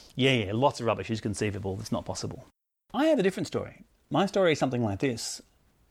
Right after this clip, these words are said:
The simple story I gave you at the beginning turns out to be a little bit too simple. <laughs> The simple story I gave you at the beginning was that,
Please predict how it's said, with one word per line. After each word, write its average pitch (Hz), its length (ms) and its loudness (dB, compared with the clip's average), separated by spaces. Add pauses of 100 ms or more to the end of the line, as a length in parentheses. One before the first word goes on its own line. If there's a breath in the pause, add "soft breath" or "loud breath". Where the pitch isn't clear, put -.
(180)
The 160 120 4
simple 359 300 6
story 139 280 6
I 107 80 2
gave 104 220 2
you 104 60 4
at 101 40 -2
the 104 60 -4
beginning 107 440 0 (220)
turns 135 220 2
out 127 160 0
to - 60 -20
be 123 100 -2
a - 20 2
little 117 100 2
bit 95 120 -8
too 95 100 -8
simple. - 280 -12 (140)
<laughs> - 920 -16
The 143 60 2
simple 269 340 2
story 156 240 6
I 135 100 6
gave 123 220 4
you 113 80 2
at 117 60 0
the 110 80 -6
beginning 107 720 0 (800 loud breath)
was 120 760 6
that, 113 640 4